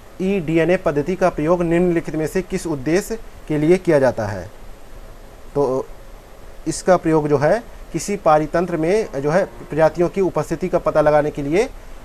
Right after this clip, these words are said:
ईडीएनए पद्धति का प्रयोग किया जाता है। नेक्स्ट है क्वेश्चन नंबर एक सौ दो, सूची फर्स्ट को सूची सेकंड से सम्मिलित कीजिए तथा नीचे दिए गए कूट के माध्यम से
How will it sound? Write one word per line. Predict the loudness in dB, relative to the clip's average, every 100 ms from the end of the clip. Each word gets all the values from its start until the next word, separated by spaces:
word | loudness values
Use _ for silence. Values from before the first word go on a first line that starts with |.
| -6
ईडीएनए | -2 -2 0 0 0
पद्धति | 0 -2 -2 0
का | -2
प्रयोग | -2 -2 0
किया | 2 2
जाता | 2 0
है। | -4 -6 -10 -16 -20 -18 -18 -14 -16 -16 -18 -18 -18 -18 -18 -20 -20 -20 -18 -18 -18 -20 -18 -14 -14 -14 -18 -18 -18 -20 -20 -18 -18 -18 -18 -20 -20 -20 -18 -16 -16 -16 -18 -18 -18 -18 -18 -6
नेक्स्ट | -2 0 2
है | 0
क्वेश्चन | 0 -2
नंबर | 0 4 2
एक | 2
सौ | -2
दो, | -2 -2 -6 -14 -18 -8
सूची | -6 -2 -2
फर्स्ट | 0 -2 -2
को | -2
सूची | -2 -4
सेकंड | -4 -4 -4
से | -4
सम्मिलित | -4 -6 -4
कीजिए | 0 2 2
तथा | -2 -12 -6 -2
नीचे | -2 0 0
दिए | 0 2
गए | 0
कूट | 0 -2
के | 0 0
माध्यम | 0 0 -2 -4 -2
से | -2